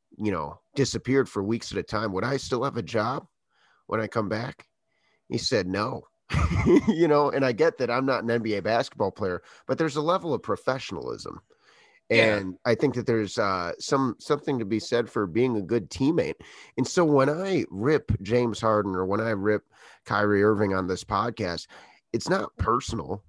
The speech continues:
Speaker 1: I don't know these guys. For all I know, I, I, I would, might have a great time hanging out with Kyrie Irving or James Harden. But what I am criticizing is the lack of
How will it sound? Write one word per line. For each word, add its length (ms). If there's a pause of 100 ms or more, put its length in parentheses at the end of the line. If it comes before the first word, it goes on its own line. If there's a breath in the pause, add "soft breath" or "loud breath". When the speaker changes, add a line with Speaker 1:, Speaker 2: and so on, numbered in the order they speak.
(340)
Speaker 1:
I 100
don't 200
know 220
these 260
guys. 500 (220)
For 160
all 160
I 100
know, 180
I, 200
I, 100 (140)
I 80
would, 240
might 200
have 160
a 60
great 380
time 480 (320 soft breath)
hanging 280
out 240
with 200
Kyrie 340
Irving 320
or 60
James 340
Harden. 320 (320 loud breath)
But 200
what 160
I 100
am 480
criticizing 800
is 480 (500 soft breath)
the 80
lack 400
of 140